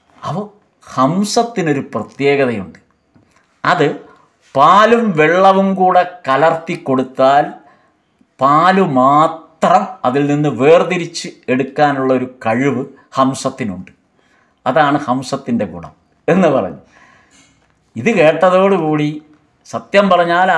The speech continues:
ആ സന്ദർഭത്തിൽ അവിടെ ഇരുന്ന, ഇത് അതുൽ ചന്ദ്ര ഘോഷാണ് ശാരദാനന്ദ സ്വാമികളോട് വിവരിക്കുന്നത് എന്ന് ഓർക്കണം. ശാര-, അപ്പോൾ അതുകൊണ്ട് അതുൽ ചന്ദ്ര ഘോഷിൻ്റെ വാക്കുകളായിട്ട് വേണം നമ്മളിത് മനസ്സിലാക്കാൻ. അതുൽ ചന്ദ്ര ഘോഷ് പറയാണ്, "എൻ്റെ നാവടഞ്ഞു പോയി,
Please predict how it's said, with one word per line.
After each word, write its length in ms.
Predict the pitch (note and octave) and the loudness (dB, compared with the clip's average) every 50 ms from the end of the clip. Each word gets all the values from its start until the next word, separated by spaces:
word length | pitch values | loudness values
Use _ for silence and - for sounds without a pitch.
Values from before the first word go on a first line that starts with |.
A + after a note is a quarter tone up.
| D#3+ | 2
ആ 20 | E3 F3 F#3 | 2 0 -2
സന്ദർഭത്തിൽ 680 | F3+ - D3+ D3 D3+ D3+ D3 D3 C#3+ D3 D3 E3+ E3 D3+ | -2 -4 -2 0 0 0 0 0 -2 -2 -4 -2 0 0
അവിടെ 260 | C3+ C3 C#3 D3 D3 C#3+ | 0 2 0 0 0 0
ഇരുന്ന, 220 | C3 C3 B2+ B2+ C3+ - - - _ _ _ _ _ _ _ _ _ - | 0 0 0 -2 -2 -4 -10 -18 _ _ _ _ _ _ _ _ _ -2
ഇത് 120 | B2+ D#3+ F3+ E3 - A#2 | 0 0 0 2 0 -2
അതുൽ 200 | C3 C3 D#3 D#3+ D#3 G3 | 0 0 -2 -2 0 0
ചന്ദ്ര 200 | F3+ F#3 G3 G3 F#3+ E3 | 0 2 2 2 2 4
ഘോഷാണ് 380 | F#3+ G3 F#3+ G3 G#3 G3 G3 G#3 | 2 2 4 4 2 2 2 2
ശാരദാനന്ദ 520 | F#3+ G3 F3+ F#3 G3 F#3+ F3+ F#3+ F#3+ F3+ - - | 2 2 2 4 4 4 2 2 0 -4 -2 0
സ്വാമികളോട് 440 | F#3 F#3 F#3 F#3+ G3 G3 G3 G3+ | 2 2 4 4 2 2 2 2
വിവരിക്കുന്നത് 640 | G3 F#3 F#3 F#3+ G#3 G#3+ G3+ - A3+ G#3+ F#3+ C#3 G#2+ - - _ _ _ _ _ _ _ _ _ | 0 -2 0 2 2 2 2 0 0 0 0 -2 -4 -8 -14 _ _ _ _ _ _ _ _ _
എന്ന് 140 | - D#3 F3 | -4 -2 2
ഓർക്കണം. 360 | E3+ F3+ F3+ D#3+ D3+ B2+ A2 - - - | 2 2 2 2 -2 -2 -2 -4 -8 -8
ശാര-, 280 | A2 E2 F#2+ A#2+ - - | -6 -6 -4 -4 -4 -4
അപ്പോൾ 140 | A#2 A2 D3 | -2 0 0
അതുകൊണ്ട് 300 | C#3+ C3+ D3+ E3 F3+ F#3 G3+ | 2 2 2 0 2 2 2
അതുൽ 200 | F3+ E3+ F#3+ F#3+ F#3+ | 2 2 0 0 2
ചന്ദ്ര 220 | G#3+ G#3 G#3+ A3 G#3+ G#3+ | 2 2 2 2 4 2
ഘോഷിൻ്റെ 300 | G#3+ G3 G3 G#3+ A3+ G#3+ | 2 2 2 2 4 4
വാക്കുകളായിട്ട് 680 | G3+ G#3 G#3 - - A#3+ B3 B3 A#3+ A3+ A3 - A3 | 4 4 2 0 0 2 4 6 6 4 2 2 0
വേണം 220 | A3 G#3+ G3+ G#3+ G#3+ | 0 2 2 2 0
നമ്മളിത് 340 | F#3+ F3+ F#3 G#3 G#3+ G3+ G3+ F3 | 0 0 2 2 2 2 0 -2
മനസ്സിലാക്കാൻ. 380 | E3 D3 - B2 G2 - _ _ _ _ _ _ _ _ _ _ _ _ _ _ _ _ _ _ _ | -4 -4 -10 -12 -14 -14 _ _ _ _ _ _ _ _ _ _ _ _ _ _ _ _ _ _ _
അതുൽ 140 | G#2 G#2 A#2 - | -14 -14 -6 -4
ചന്ദ്ര 160 | D3 D3 E3+ F3 F3 | -2 0 0 0 0
ഘോഷ് 200 | F3+ F3+ F3+ F#3+ F3 | 0 0 0 0 0
പറയാണ്, 360 | E3+ F3 F3 E3+ D#3+ D3+ C3 B2+ - _ _ _ _ _ _ _ _ _ _ _ | 2 2 2 2 0 -2 -4 -6 -10 _ _ _ _ _ _ _ _ _ _ _
"എൻ്റെ 200 | G#2 A#2 B2 E3+ E3+ E3+ - - - - A2+ | -6 -2 0 0 -2 -2 -10 -14 -10 -4 -2
നാവടഞ്ഞു 680 | B2 B2+ B2+ D#3 F#3+ A3 A3 G3+ F3+ F3+ F3+ F3+ F3+ F3 C#3 | 0 0 2 2 2 2 2 2 2 2 0 0 0 0 -2
പോയി, 160 | A2+ G#2 - | -2 -6 -8